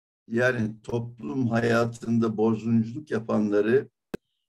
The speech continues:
neden keşfedemediler? Ta Hülefai Raşidin'in, dört büyük halifenin üçünün, yani Hazreti Bekir radıyallahu anh hariç, Hazreti Ömer, Hazreti Osman,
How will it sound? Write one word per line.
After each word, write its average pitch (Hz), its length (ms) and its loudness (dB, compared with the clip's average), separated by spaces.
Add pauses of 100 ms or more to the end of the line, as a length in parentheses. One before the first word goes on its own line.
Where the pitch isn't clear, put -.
(160)
neden 139 440 0
keşfedemediler? 104 1200 -6 (460)
Ta 185 300 4
Hülefai 156 640 4
Raşidin'in, 117 960 0 (1040)
dört 139 340 0
büyük 123 320 -2
halifenin 110 680 -2
üçünün, 113 640 2 (760)
yani 104 220 -2
Hazreti 113 640 -2
Bekir 113 520 0 (520)
radıyallahu 110 400 4
anh 101 120 -4
hariç, - 560 0 (640)
Hazreti 120 500 0
Ömer, 117 280 6
Hazreti 113 540 -4
Osman, 120 580 -2